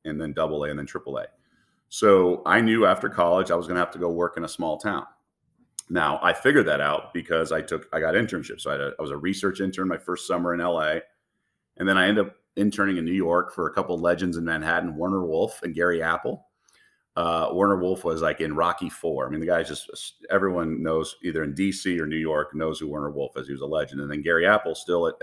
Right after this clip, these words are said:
he's at S N Y, you know, part of the Mets broadcast. And he was there, and I was lo-, working at the local C B S affiliate in New York. And I learned so much from operating. I wanted to see what it was at the top.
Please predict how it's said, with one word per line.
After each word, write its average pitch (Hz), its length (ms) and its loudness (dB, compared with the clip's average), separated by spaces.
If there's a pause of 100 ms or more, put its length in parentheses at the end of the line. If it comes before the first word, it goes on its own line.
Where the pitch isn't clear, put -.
(120)
he's 85 120 -4
at 76 80 -2
S 80 160 0
N 76 120 -4
Y, 85 260 0 (460)
you 80 140 -2
know, 71 60 -4
part 90 200 2
of 76 40 -6
the 71 60 0
Mets 85 220 2
broadcast. 73 680 0 (100)
And 76 360 -4 (400)
he 87 100 -2
was 90 160 4
there, 87 240 8
and 85 100 4
I 78 40 4
was 80 160 -2
lo-, 85 340 -2
working 92 220 -2
at 82 40 -4
the 80 80 -2
local 82 300 -2
C - 160 -6
B 78 140 0
S 85 160 0
affiliate 76 500 -2
in 76 100 -6
New 71 80 -2
York. 73 360 -2
And 69 240 -4 (280)
I 85 120 6
learned 90 340 6
so 92 240 2
much 95 300 4
from 78 680 -2 (360)
operating. 85 440 2
I 92 80 6
wanted 127 300 6
to 135 80 4
see 110 240 0
what 98 140 6
it 80 40 2
was 85 240 4
at - 80 -12
the 71 80 -4
top. - 380 -6